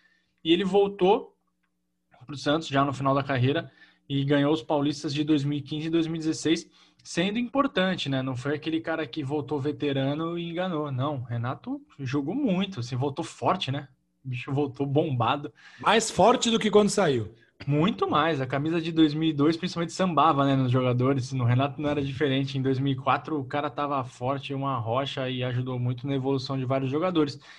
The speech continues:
Speaker 1: E a ideia aqui é relembrar a trajetória dele, né? Ele começou, como toda criança, né? No-, uma, toda criança que gosta de futebol sonhava em ser jogador. E com o Renato não foi diferente.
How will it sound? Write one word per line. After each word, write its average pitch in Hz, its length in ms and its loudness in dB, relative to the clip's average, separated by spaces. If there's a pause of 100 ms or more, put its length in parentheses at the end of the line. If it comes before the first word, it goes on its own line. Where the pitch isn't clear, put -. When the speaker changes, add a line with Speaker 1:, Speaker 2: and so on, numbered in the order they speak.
(220)
Speaker 1:
E 190 60 2
a 190 100 4
ideia 190 240 4
aqui 190 220 -2
é 190 60 2
relembrar 190 480 0
a 180 40 0
trajetória 143 540 -2
dele, 143 320 0
né? 120 200 -4 (400)
Ele 127 1200 0 (720)
começou, 139 800 0
como 175 240 -6
toda 247 220 -4
criança, 233 580 -2
né? 190 300 -6
No-, 135 500 -8
uma, 135 180 -6
toda 151 320 -8
criança 151 480 -6
que 135 160 -10
gosta 143 320 -2
de 143 80 -6
futebol 139 480 -2
sonhava 143 640 -2
em 139 80 -4
ser 139 180 -6
jogador. 139 560 -2 (480)
E 139 260 -2
com 143 120 -8
o - 20 -4
Renato 165 300 -2
não 196 100 -6
foi 202 140 -6
diferente. 196 560 -4